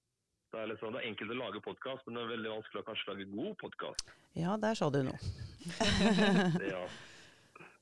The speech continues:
Speaker 1: Så, ehm, det man må tenke med podcast er at det er jo nettradio.
Speaker 2: Mhm.
Speaker 1: Eh, så det er radio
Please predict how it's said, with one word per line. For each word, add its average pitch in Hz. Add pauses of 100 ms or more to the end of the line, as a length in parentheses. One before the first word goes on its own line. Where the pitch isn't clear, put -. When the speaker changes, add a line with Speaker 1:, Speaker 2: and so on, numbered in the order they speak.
(180)
Speaker 1:
Så, 123 (960)
ehm, 104
det -
man 147
må 147
tenke 135
med 120 (180)
podcast 165
er 120
at 107
det 120
er 98
jo 110 (500)
nettradio. 98 (500)
Speaker 2:
Mhm. 170 (200)
Speaker 1:
Eh, 95 (100)
så 117
det 113
er 110
radio 95